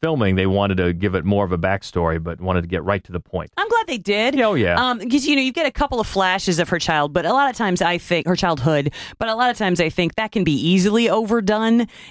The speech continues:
Speaker 2: And, you know, it, I think, uh, things like that are better left to the imagination. You know, wh-, what exactly it was that set her on this path and why she's so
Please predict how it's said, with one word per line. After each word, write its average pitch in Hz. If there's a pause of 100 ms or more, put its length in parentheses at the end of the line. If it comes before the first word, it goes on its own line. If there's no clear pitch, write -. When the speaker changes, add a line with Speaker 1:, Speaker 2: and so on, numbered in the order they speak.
Speaker 2:
And, 180
you 208
know, 185
it, 190
I 214
think, 240
uh, 190
things 285
like 220
that 175
are 156
better 147
left 139
to 151
the 147
imagination. 135
You 170
know, 151
wh-, 135
what 185
exactly 160
it 143
was 147
that 147
set 147
her 147
on 147
this 143
path 139
and 147
why 147
she's 147
so 160